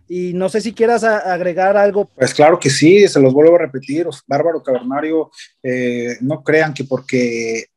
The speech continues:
Speaker 2: está un poco subido de peso, porque está más lento, ha dejado de tener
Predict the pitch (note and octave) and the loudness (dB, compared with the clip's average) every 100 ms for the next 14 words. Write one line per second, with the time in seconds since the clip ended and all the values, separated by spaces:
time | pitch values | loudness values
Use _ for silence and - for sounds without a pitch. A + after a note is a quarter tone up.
0 | _ - C3 - B2+ C3+ C3+ B2+ A#2+ A2+ | _ -16 -8 0 2 4 2 2 0 -2
1 | A#2+ C3+ C3+ B2 C3 B2 A#2+ B2 A2+ - | -6 -6 -6 -6 -6 -2 0 2 2 0
2 | B2+ - A#2 - - A#2+ - A#2+ A#2 A#2 | -4 -4 -10 -10 -10 -10 -2 -2 0 -2
3 | A#2 B2 B2+ B2 B2 B2 A2+ A2+ A#2 | 0 0 0 0 0 0 -4 -4 -4